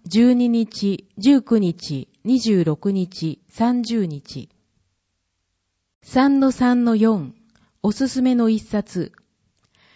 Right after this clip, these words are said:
十一匹の猫シリーズ絵本。馬場昇著。紹介する人、金村優子さん、母。ゆきさん、娘。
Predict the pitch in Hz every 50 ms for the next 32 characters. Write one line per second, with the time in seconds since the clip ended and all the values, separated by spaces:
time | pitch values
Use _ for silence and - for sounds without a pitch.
0 | _ _ _ _ _ - 180 226 262 285 294 302 294 - - 226 190 - 185 175
1 | 170 170 185 196 190 190 180 156 143 - - - - - 208 208 240 247 240 214
2 | 202 220 220 214 196 180 202 185 156 139 127 - _ _ _ _ _ _ _ _
3 | _ _ _ _ _ _ _ _ _ _ _ _ - 202 208 214 247 254 247 240
4 | 220 202 233 226 208 214 208 175 - _ _ _ _ _ - - 202 180 - _
5 | _ _ _ _ _ _ _ _ _ _ _ _ _ _ _ _ _ _ - -
6 | 254 269 269 262 - 262 262 254 - - 240 220 220 202 - - - 190 185 170
7 | - - _ _ _ _ _ _ _ - - 233 233 254 277 285 254 220 185 170
8 | 165 175 214 254 254 233 - - 175 - - 175 156 147 139 135 - _ _ _
9 | - 214 202 156 156 151 131 - _ _ _ _ _ _ _ _ _ _ _ _
10 | _ _ _ _ - 254 285 - 262 233 - - 190 170 156 143 135 - 160 _
11 | _ - 165 170 170 - - 202 196 196 185 165 -